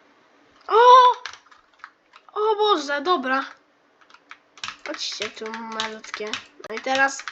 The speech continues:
teraz ja was pownerwiam z okienka, co? Jak taki śmieć. No chodź, chodź, chodź. Dobra, widzowie, robimy... Dobra, jeden leży.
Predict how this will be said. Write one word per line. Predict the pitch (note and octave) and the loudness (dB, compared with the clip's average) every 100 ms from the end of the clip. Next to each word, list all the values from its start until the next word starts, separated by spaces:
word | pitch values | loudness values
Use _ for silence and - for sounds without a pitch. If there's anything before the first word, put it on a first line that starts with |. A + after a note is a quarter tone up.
| - - - - | -14 -14 -14 -2
teraz | D4 D#4 C#4+ | 6 6 6
ja | F4 F4 | 4 4
was | C4+ - | 2 -4
pownerwiam | C4 A#3+ B3+ B3 A3+ A3+ | -12 -8 -8 -8 -10 -12
z | A3 | -10
okienka, | C4 A#3 C4+ A#3 A3+ - | -10 -8 -8 -8 -8 -10
co? | - B3 | -8 -6
Jak | B3+ | -8
taki | C4 C4 B3+ | -10 -16 -10
śmieć. | - - B3 A3 - - - _ - - - - _ _ - - | -8 -6 -8 -10 -10 -12 -12 _ -20 -20 -20 -20 _ _ -14 -6
No | C4 G4+ | -2 -2
chodź, | A4+ D#4 - - - - - | 0 -2 -4 -10 -18 -12 -10
chodź, | - E4+ B3+ - - | -4 -4 -4 -6 -6
chodź. | D#4 B3+ A3+ - - - - - - - - _ _ _ - - _ _ _ _ - | -6 -6 -8 -14 -16 -20 -20 -20 -20 -16 -16 _ _ _ -16 -16 _ _ _ _ -14
Dobra, | B3+ C4 D#4 D4+ | -2 2 4 4
widzowie, | C4 A#3+ A3 G#3+ D4 - B3+ | 2 -6 -8 -10 -16 -16 -6
robimy... | B3 C#4 D#4 D4+ D4+ - - - - - _ - - - - - - - - - - _ - - - - - - _ - - | -4 -2 0 2 2 -2 -16 -18 -18 -18 _ -18 -18 -20 -20 -20 -16 -18 -18 -18 -18 _ -16 -14 -14 -16 -18 -18 _ -16 -10
Dobra, | G#3+ G#3 G#3+ A#3+ - - - | -6 -4 -4 -6 -6 -10 -12
jeden | A#3+ A3 G#3+ | -10 -8 -6
leży. | A3 B3+ C4+ C#4 D#4 D#4+ F4+ | -4 -4 -4 0 4 4 4